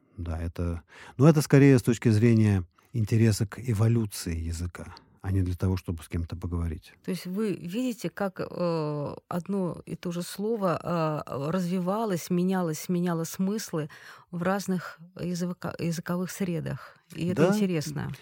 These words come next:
Speaker 1: И это позволяет, э, прогнозировать, э, предположить,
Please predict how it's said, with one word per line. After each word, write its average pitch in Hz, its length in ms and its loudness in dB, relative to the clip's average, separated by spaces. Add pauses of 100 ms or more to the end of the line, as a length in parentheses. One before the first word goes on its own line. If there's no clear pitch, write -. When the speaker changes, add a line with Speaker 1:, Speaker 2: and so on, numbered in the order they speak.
(160)
Speaker 1:
И 147 60 -2
это 180 180 -2
позволяет, 127 640 2
э, 104 460 -6 (440)
прогнозировать, 117 1120 2
э, 98 260 -6
предположить, 101 680 -4